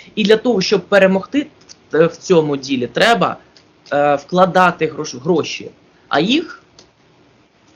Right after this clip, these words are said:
нема. Де вони? Всі прекрасно знають, де вони і в яких кишенях вони є.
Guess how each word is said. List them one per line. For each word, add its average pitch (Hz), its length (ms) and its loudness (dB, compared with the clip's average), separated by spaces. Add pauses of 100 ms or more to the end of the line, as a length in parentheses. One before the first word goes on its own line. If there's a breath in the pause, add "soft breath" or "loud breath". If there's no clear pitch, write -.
(640)
нема. 165 380 -2 (480)
Де 190 220 2
вони? 196 380 -2 (140)
Всі - 180 -12
прекрасно 185 440 -4
знають, 160 280 -4
де 147 180 2
вони 110 240 -4
і 143 140 -6
в 143 200 -8
яких 226 420 -6
кишенях 180 500 -6
вони 160 200 -6
є. 107 260 -4